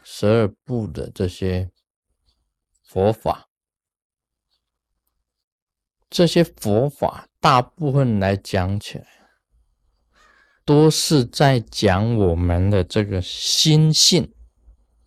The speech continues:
人的心性跟法性，法性，完全是在法理上啊着笔。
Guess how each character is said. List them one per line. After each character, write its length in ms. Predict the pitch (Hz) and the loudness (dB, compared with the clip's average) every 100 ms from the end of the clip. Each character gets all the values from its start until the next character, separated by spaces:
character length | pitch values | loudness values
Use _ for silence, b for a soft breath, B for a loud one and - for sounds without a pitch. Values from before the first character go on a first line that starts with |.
| _ _ _ | _ _ _
人 500 | - 107 107 107 117 | -6 0 2 4 2
的 140 | 131 107 | 2 0
心 480 | - - 123 127 123 | -2 -4 -2 -2 -6
性 320 | - 120 - _ _ - _ _ _ _ _ _ _ _ _ _ _ | -6 -8 -10 _ _ -20 _ _ _ _ _ _ _ _ _ _ _
跟 240 | - 135 139 | 0 0 0
法 640 | - - 110 76 - - | -6 -8 -4 -4 -4 -12
性， 380 | - - 180 - _ _ _ _ _ _ | -8 -4 -4 -6 _ _ _ _ _ _
法 280 | - - _ | -20 -20 _
性， 320 | - 127 - _ _ _ _ _ _ _ _ _ _ _ _ _ _ _ _ _ _ _ _ | -18 -16 -18 _ _ _ _ _ _ _ _ _ _ _ _ _ _ _ _ _ _ _ _
完 420 | 117 127 160 190 | -2 0 0 -2
全 400 | - - 117 135 | -4 -4 -2 -2
是 320 | 139 - 123 | -4 -6 -6
在 260 | - 131 117 | -2 0 0
法 600 | - - 104 90 98 123 | -4 -4 0 2 2 0
理 280 | 131 104 - | -2 -6 -8
上 420 | - - 101 92 | -10 -4 -4 -4
啊 100 | 87 - | -10 -8
着 300 | 101 85 110 | -4 -2 -4
笔。 240 | - - | -8 -20